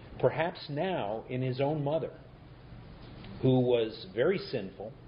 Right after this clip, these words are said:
but now apparently had made some significant changes. All right. Um, Twombly. Now, I was asked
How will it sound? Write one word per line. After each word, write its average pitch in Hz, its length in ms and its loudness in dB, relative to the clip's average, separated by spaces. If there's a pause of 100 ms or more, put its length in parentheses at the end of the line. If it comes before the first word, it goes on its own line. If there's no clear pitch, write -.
(760)
but 110 180 6
now 120 440 2 (400)
apparently 113 560 -4
had 104 180 0
made 104 240 0 (120)
some 101 240 -4 (180)
significant 113 500 -2
changes. - 560 -4 (2250)
All 107 240 6
right. 85 160 -2 (800)
Um, 120 160 -4 (2000)
Twombly. 156 580 6 (160)
Now, 131 160 2
I 160 140 4
was 175 200 2
asked - 480 0